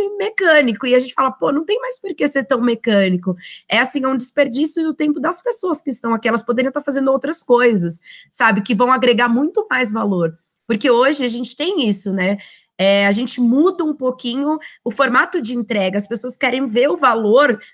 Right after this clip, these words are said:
do seu serviço a todo instante. Já não é mais aquela questão, né? É muito a cultura do que a gente vê hoje das metodologias ágeis.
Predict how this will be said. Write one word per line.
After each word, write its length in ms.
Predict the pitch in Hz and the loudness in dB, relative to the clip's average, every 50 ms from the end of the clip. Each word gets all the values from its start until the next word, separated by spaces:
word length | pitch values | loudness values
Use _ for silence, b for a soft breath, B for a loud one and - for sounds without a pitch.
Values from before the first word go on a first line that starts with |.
| B | B
do 80 | - 208 | -6 -4
seu 200 | 196 - 226 220 | -2 -2 -2 -2
serviço 500 | 220 - 220 208 190 226 269 262 - 247 | -2 -2 -2 -2 -2 -4 -6 -4 -4 -4
a 60 | 226 | -4
todo 320 | 226 - 285 311 381 392 339 | -2 0 0 0 0 0 -2
instante. 640 | 294 285 - - 226 196 185 185 180 - - - _ | -2 -4 -4 -4 -2 0 0 -2 -2 -6 -12 -14 _
Já 160 | - 208 233 | 0 0 0
não 140 | 226 247 247 | 2 2 2
é 100 | 277 339 | 2 2
mais 240 | 403 381 339 320 - | 4 2 2 2 0
aquela 400 | 285 269 277 - 254 240 240 240 | -2 -4 -2 -2 0 0 0 0
questão, 440 | 240 - 240 240 - - 220 202 202 | 0 -2 -2 -2 -2 -4 -4 -2 -2
né? 100 | 202 202 | -2 -2
É 80 | 208 | 0
muito 260 | 214 214 220 262 - 370 | 0 -2 -2 -4 -6 -8
a 40 | |
cultura 440 | - 330 311 311 - 294 269 277 294 | -8 -8 -8 -6 -6 -4 -4 -2 -4
do 140 | 302 247 294 | -4 -4 -6
que 80 | - 311 | -6 -4
a 60 | 294 | -2
gente 200 | 277 285 285 - | -2 -4 -4 -4
vê 140 | 262 269 247 | -2 0 2
hoje 260 | 240 240 240 226 277 | 2 2 2 0 -2
das 240 | 226 247 262 254 214 | -4 -4 -4 -2 -2
metodologias 840 | 262 254 254 269 247 247 262 262 269 277 254 233 277 285 311 330 320 | -4 -4 -4 -6 -4 -2 0 0 0 0 0 -2 -2 -2 -2 -2 0
ágeis. 540 | 359 330 254 226 202 180 190 175 175 - | 0 2 2 2 2 0 -2 -4 -4 -6